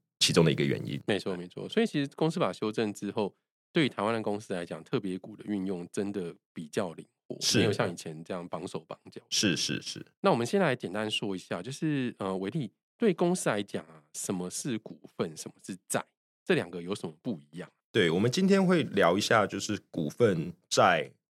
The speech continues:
Speaker 1: 然后股债之间的转换，然后再讲到特别股，这是我们今天预定会跟大家聊的几个话题。所以第一个热身题，想跟大家聊一下，说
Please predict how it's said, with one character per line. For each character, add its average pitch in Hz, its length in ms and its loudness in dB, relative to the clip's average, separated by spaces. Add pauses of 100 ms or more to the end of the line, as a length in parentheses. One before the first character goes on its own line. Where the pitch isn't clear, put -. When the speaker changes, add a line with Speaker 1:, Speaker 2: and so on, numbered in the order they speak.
Speaker 1:
然 90 120 -2
后 87 80 4
股 82 220 -2
债 98 160 6
之 87 120 -2
间 90 140 2
的 82 100 4
转 62 260 -2
换， 85 280 2
然 82 80 -4
后 92 120 2
再 90 160 2
讲 58 120 0
到 80 140 0
特 87 160 -4
别 65 200 -4
股， - 220 -12
这 - 80 -6
是 82 80 -2
我 82 80 2
们 76 80 -4
今 82 140 -4
天 87 220 -2
预 90 100 -4
定 87 160 -4
会 82 80 -2
跟 85 140 -2
大 80 100 0
家 80 140 0
聊 64 120 -2
的 73 60 -6
几 - 140 -10
个 - 80 -6
话 78 180 -4
题。 - 160 -8
所 - 100 4
以 143 60 6
第 143 180 2
一 143 40 2
个 120 100 6
热 120 220 6
身 107 200 2
题， 80 180 -4
想 69 140 0
跟 85 120 0
大 90 100 2
家 92 80 2
聊 76 180 2
一 80 60 -2
下， 92 180 -2
说 82 300 0